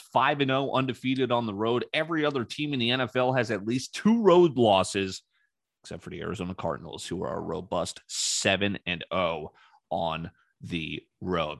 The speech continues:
Josh Allen clocks in at number two. Bills, uh, Pats tonight. Uh, they still play two more times, including tonight, for potentially the division. Right now, Pats are in the one seed, although we'll see if the Bills kind of spank him out of there.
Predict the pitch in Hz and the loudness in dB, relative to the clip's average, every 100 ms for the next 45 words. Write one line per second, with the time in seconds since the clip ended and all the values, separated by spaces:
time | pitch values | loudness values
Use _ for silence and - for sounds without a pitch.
0 | _ - 131 123 127 120 120 - 120 - | _ 4 4 6 4 4 2 4 4 4
1 | 127 110 104 107 98 - 101 92 113 113 | 0 0 0 0 -2 0 -2 0 2 4
2 | 110 107 - _ 104 95 92 90 87 139 | 2 -2 -12 _ -4 -2 0 0 -2 -6
3 | _ _ _ - 107 - - 98 95 98 | _ _ _ 0 2 0 -4 -4 0 2
4 | 95 - _ _ _ - 92 87 85 92 | 0 -2 _ _ _ 0 2 4 2 0
5 | 95 - 87 87 - - - 98 87 85 | -4 -2 -2 -2 -4 -16 -2 0 0 -2
6 | 90 - 107 92 87 87 78 80 - - | -6 -2 -2 -2 -4 -6 -8 -12 -14 -12
7 | 92 - 95 78 87 87 80 78 - - | -12 -6 -6 -6 -12 -12 -10 -10 -12 -14
8 | - 90 80 78 - 92 - - 82 85 | -8 -6 -4 -6 -8 -2 -2 -2 -6 -4
9 | 85 90 107 76 - - - - _ - | -2 0 0 0 -10 -20 -20 -20 _ 0
10 | 104 101 98 - 101 98 101 90 87 92 | 2 4 2 4 2 2 0 -2 -2 -4
11 | 92 - 90 82 90 87 87 92 _ 160 | -2 -2 -2 -2 -2 -2 -2 -6 _ -12
12 | - 185 - 156 143 131 131 120 - - | -6 -6 -2 0 2 4 4 4 2 0
13 | 107 - 113 104 98 92 80 65 67 | 0 0 -2 0 -2 -2 -2 -4 -8